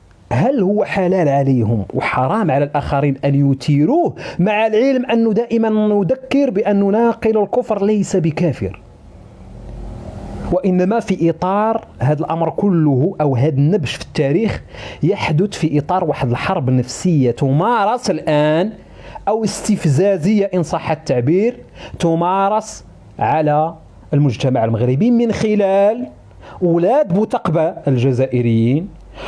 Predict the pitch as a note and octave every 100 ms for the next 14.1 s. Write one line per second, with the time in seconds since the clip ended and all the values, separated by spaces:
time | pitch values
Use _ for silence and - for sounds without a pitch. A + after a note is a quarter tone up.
0 | - D#3+ A#3 B3 D3+ D#3+ G#3+ G#3+ B3 C#4
1 | A#3+ A3 G3+ G#3 G#3 F#3 - - - -
2 | D#3 F#3 F#3 E3+ B2+ A2 A2 D3+ D#3 D#3
3 | D#3 E3+ - - - - - - - -
4 | - E3+ D3 G#3+ B3+ E3+ D3 C3+ F#3+ G3+
5 | G#3+ D#3 B2 C3 C3 C#3+ C3 D3 E3+ C3
6 | C#3 C3+ A2+ G2 F#2+ - - - - -
7 | - - - - - - - - - -
8 | - - C#3 B3+ F4+ C4 G#3+ F#3 A3+ B2
9 | B2+ D3 D3 A#2+ G2+ F2 - - - -
10 | - - - - - - - - - -
11 | - - - D3 D3+ D3+ - F3+ - D3
12 | C#3 C#3 C3+ - - - - - - -
13 | - - - C#3+ D3 C#3+ - C4 - -